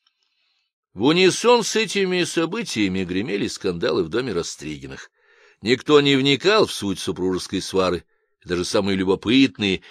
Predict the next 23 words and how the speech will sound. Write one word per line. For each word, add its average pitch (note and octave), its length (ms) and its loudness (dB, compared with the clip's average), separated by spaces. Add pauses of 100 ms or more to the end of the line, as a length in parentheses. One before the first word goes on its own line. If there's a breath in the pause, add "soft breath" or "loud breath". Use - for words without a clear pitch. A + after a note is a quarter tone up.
(180 loud breath)
не F#2+ 160 -2
задерживались G#2 720 2
перед G2+ 220 0
окнами, F#2 420 2 (300)
из - 160 -16
которых F2 280 -6
на F#2 120 -2
улицу G2+ 420 -2
заодно G2 340 0
с G#2 60 0
черепками C3+ 760 0
битой C#3 340 -2
посуды C3+ 520 -2 (240 loud breath)
вылетали G#2 380 0
женские G2 540 0
визги, C3+ 580 0 (160 loud breath)
мадамы, G#2+ 800 2
лужки F#2 460 -4
и D#2 180 -10
брань G#2+ 460 0
ее G2+ 180 -6
благоверного E2+ 600 -4
супруга. D2+ 500 -12